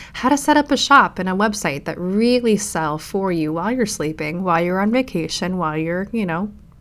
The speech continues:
at the beach with your kids, whatever. How to diversify your fine art business so that you're not just relying on consistently creating work, how you can create other revenues of,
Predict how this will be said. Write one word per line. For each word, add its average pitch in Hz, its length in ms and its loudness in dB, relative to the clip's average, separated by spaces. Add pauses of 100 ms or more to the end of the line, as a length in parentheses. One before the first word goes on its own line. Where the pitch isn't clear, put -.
at 180 200 0
the 233 40 -4
beach 175 280 -4
with 208 120 -4
your 226 120 -4
kids, 185 400 -6
whatever. 226 480 0 (880)
How 208 140 4
to 196 80 2
diversify 185 640 -2
your 180 120 0
fine 180 240 -2
art 165 140 -4
business 175 360 -4
so 180 100 -6
that 160 160 -6
you're 165 100 -4
not 165 240 -2
just - 220 -8
relying 165 420 -2
on 151 140 -6
consistently - 960 -6
creating 160 580 -2
work, 135 300 -4
how - 140 -6
you 170 180 0
can 165 180 -8
create 156 640 -2
other 175 360 -2
revenues 196 540 0
of, 196 260 0